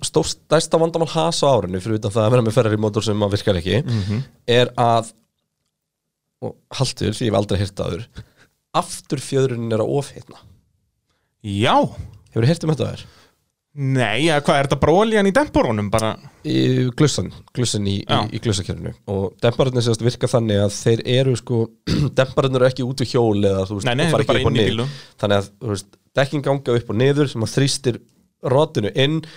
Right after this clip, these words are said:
Speaker 1: sem að fer síðan í, í gegnum svona beygju og dempararnir liggja eins og bíllinn.
Speaker 2: Já, sem sagt, þeir fjaðra fram og aftur en ekki
Speaker 1: Já.
Speaker 2: upp og niður.
Speaker 1: Á að liggja á hlið.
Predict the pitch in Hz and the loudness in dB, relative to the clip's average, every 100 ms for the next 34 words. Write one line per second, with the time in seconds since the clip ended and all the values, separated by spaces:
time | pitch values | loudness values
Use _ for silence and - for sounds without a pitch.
0 | - - 110 107 123 - - 143 139 120 | -16 -4 0 2 0 -2 0 2 2 0
1 | 110 - - 117 110 - 120 110 101 - | -2 -8 -4 -2 -2 -4 -4 -2 -2 -4
2 | 131 135 165 165 170 165 - _ - 117 | -2 0 0 2 2 2 -8 _ -4 -2
3 | 120 139 156 - 139 131 143 143 127 147 | 0 0 0 0 0 2 0 -2 0 0
4 | 151 - 113 98 - - _ - 135 - | 0 -2 -2 -6 -8 -18 _ -12 -10 -10
5 | _ _ - 131 - 143 131 - 151 151 | _ _ -4 -4 -2 -4 -2 0 2 2
6 | 143 139 131 _ _ - - 160 156 160 | 2 0 -2 _ _ -16 -2 0 2 4
7 | 147 151 - - 123 127 131 - 135 - | 4 2 -2 0 2 2 0 2 0 2
8 | 123 107 107 - - 147 139 143 143 120 | 0 0 -4 -12 -4 0 2 2 0 0
9 | 113 123 92 | 0 -4 -6